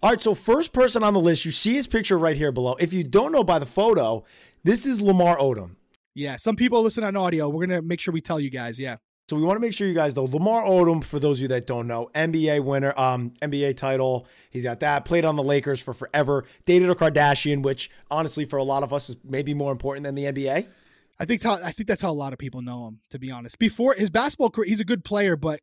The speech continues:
Speaker 2: he was on Keeping Up with the Kardashians, and that's how. And then he had, he had a lot of issues afterwards that kind of made him, uh, more famous, unfortunately.
Speaker 1: Yeah, I actually,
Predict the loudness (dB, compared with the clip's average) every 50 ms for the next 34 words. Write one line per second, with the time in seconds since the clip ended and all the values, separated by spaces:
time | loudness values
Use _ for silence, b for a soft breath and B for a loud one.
0 | _ -10 -4 -2 0 0 0 0 0 -2 -4 -4 -6 -6 -4 -4 -4 -4 -6 -6
1 | -6 -4 -4 -2 -2 -2 -2 -4 -4 -6 -8 -8 -8 -8 -8 -6 -6 -8 -8 -6
2 | -6 -6 -6 -4 -6 -6 -8 -8 -8 -6 -4 -4 -4 -2 -2 -2 -2 -2 -4 -6
3 | -8 -6 -6 -6 -6 -6 -10 -12 -12 -8 -6 -4 -2 -2 -2 -4 -4 -6 -6 -2
4 | -2 -2 -2 -2 -6 -6 -4 -4 -4 -4 -4 -4 -4 -4 -4 -6 -8 -8 -10 -12
5 | -14 -14 -16 _ -16 -10 -10 -10 -10 -10 -10 -8 -8 -8 -8 -8 -6 -4 -2 -2
6 | -2 -2 -6 -8 -10 -12 -14 -20 -20 -16 -14 -14 -14 -12 -12 -12 -6 -2 0 2
7 | 2 2 0 -4 -10 -12 -12 -14 -14 -14 -16 -16 -16 -14 -14 -10 -6 -6 -6 -6
8 | -8 -12 -14 -14 -14 -16 -18 _ _ -6 -6 -6 -2 2 4 4 4 4 2 0
9 | -2 -2 2 2 2 2 2 0 -2 -2 -2 -2 -4 -6 -6 -10